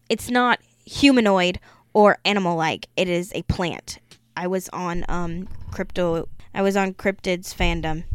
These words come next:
and this was on here. There was a plant, there's plant, uh, cryptids, apparently, and I saw this, and I thought of the movie, and, yeah, I just wanna put it in here. So,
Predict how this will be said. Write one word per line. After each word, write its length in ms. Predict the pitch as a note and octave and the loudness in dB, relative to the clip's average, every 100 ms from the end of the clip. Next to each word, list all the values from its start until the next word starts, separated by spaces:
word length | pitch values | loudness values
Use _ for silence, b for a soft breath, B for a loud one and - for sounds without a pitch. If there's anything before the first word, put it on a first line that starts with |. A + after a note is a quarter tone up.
| - | -6
and 460 | F3+ F3+ E3 D#3+ - - - | -4 -2 -4 -6 -12 -4 0
this 240 | - F#3 F3+ | 2 2 -2
was 100 | D#3+ | -4
on 200 | D#3 F3 | -6 -6
here. 260 | D#3 C#3+ | -6 -8
There 140 | F3+ E3+ | -6 -4
was 160 | E3+ | -4
a 60 | E3 | -8
plant, 500 | - - F3 E3 - - | -8 -8 -4 -6 -8 -14
there's 280 | F#3+ F#3 F3 | -8 -6 -6
plant, 640 | - - A3 C#4+ - - - - - - | -8 -4 -2 -2 -4 -12 -18 -20 -14 -4
uh, 340 | F#3 F3 F3 - - - _ - - _ | -2 0 -2 -6 -18 -20 _ -20 -20 _
cryptids, 480 | - F#3+ - F3+ F#3+ | -10 -8 -4 -6 -6
apparently, 420 | - F#3+ F#3 F#3 | -8 -6 -4 -4
and 60 | F#3 | -4
I 60 | F3+ | -4
saw 220 | F#3 F3+ | -2 -2
this, 180 | F#3 F#3+ | -2 -2
and 100 | E3+ | -6
I 60 | |
thought 160 | E3+ F3 | -4 -6
of 60 | |
the 80 | E3 | -4
movie, 340 | F3 F#3 F#3+ F#3 | -4 -2 -4 -6
and, 460 | F3 E3+ E3 F3 - _ _ _ - | -8 -10 -10 -12 -16 _ _ _ -16
yeah, 220 | A3 A3 | -16 -16
I 60 | |
just 120 | - - | -18 -20
wanna 100 | F#3 | -18
put 100 | F#3+ | -16
it 60 | G#3+ | -16
in 80 | |
here. 260 | G#3 - - | -18 -20 -20
So, 380 | - - - A3 | -20 -18 -16 -16